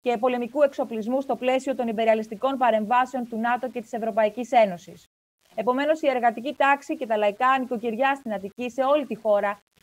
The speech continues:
χρόνια νιώθουν στο πετσί τους τις περιβαλλοντικές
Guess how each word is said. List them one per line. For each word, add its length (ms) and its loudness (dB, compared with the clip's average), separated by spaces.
χρόνια 440 4
νιώθουν 480 0
στο 140 -4
πετσί 420 -2
τους 280 -4
τις 160 -12
περιβαλλοντικές 960 2